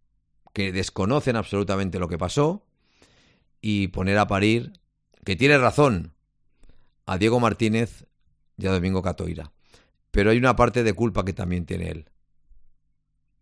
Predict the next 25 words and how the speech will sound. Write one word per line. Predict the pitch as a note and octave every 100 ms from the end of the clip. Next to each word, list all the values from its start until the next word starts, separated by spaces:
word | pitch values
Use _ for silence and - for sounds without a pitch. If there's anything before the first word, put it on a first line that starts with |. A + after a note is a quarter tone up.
| _ -
Porque | F#2+ F#2 - F#2+ F#2+ -
desde | F2+ G2 G2 F2 G2 F#2+ F#2+ - _ _ _ _ _ _ _
el | G2+
primer | F#2 G2+ C3+
descenso, | C#3 - B2+ A2+ G#2+ G#2 - _ _ _ _ _ _ _ _ _
él | -
se | F2+ F#2+
quiso | F2 E2+ D#2+
ir. | D2+ - _ _ _ _ _ _ _ _ _ _ _ _ _ _ _ _ _ -
Y | F#2
son | E2+ G#2+
muchas | A2 F#2+
cosas. | E2 E2 D2 - - _ _ _ _ _
Y | G2+
uno | A#2
de | C3
los | A#2+
causantes | G2+ A2 - C3+ B2+ B2+ B2 - - _ _ _ _ _ -
de | F#2
la | F#2+
marcha | G2 A2+ -
de | G2+
Vicente | F#2 - A2 A2+
Moreno | A2 G2+ G2 G#2+ A2 _ _ _ _
es | F#2 F#2